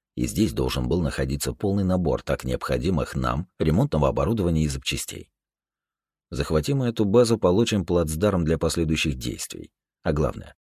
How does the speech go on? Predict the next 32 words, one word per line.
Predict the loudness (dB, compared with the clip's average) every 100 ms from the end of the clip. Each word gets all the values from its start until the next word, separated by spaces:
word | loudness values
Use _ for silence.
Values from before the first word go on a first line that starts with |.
| -4
можем | -2 -2 -4
вернуть | -4 -4 -6
в | -8
строй | -4 0 0 -2
и |
спокойно | -4 -4 -4 -2 -2
использовать | -4 -2 -2 -2 -4
наших | -4 -4 -4
тяжелых | -6 -4 -2 -2 -4 -8
мехов. | -10 -10 -16 -18 _ _ _ _ _ _ _ _ -4
После | 0 2
захвата | 0 2 2 2
базы | -2 -2 -4 -2 -4 -2
у | 0
нас | 0 0
будет | -2 -2
все | 0 2
необходимое | 2 2 0 0 -2 -2
для | -2
их | -4 -4
обслуживания | -6 -2 0 0 -4 -8 -6
и | -4 -2
ремонта. | 0 2 2 -2 -12 _ _ _ _ _ _ _ _ _ -2
Идея | 0 4
моя | 4 6 4
хоть | 4 2
и | 2
не | 4
вызывала | 4 4 2 0
восторга | 0 0 2 2 2
у | 0
присутствующих, | -2 0 -2 0 0 0 -2 -6